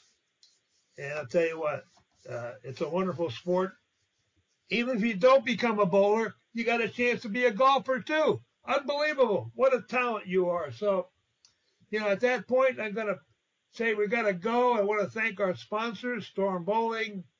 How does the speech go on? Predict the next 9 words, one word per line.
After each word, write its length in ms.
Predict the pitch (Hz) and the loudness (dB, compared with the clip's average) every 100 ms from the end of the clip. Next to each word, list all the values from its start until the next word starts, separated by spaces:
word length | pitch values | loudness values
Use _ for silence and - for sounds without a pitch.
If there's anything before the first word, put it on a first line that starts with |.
| _ _ _ _ | _ _ _ _
and 180 | - 143 | -16 -8
Brad 300 | 156 190 185 | -4 -2 -2
Edelman, 600 | 202 226 196 202 226 220 | -2 -2 -2 -4 -6 -6
who 140 | 175 180 | -4 -4
was 220 | 170 135 | -4 -6
with 160 | 185 - | -6 -6
the 80 | |
High 200 | 156 180 | -6 -4
Roller, 680 | 175 202 226 208 208 214 185 | -2 -2 -2 -2 -2 -6 -10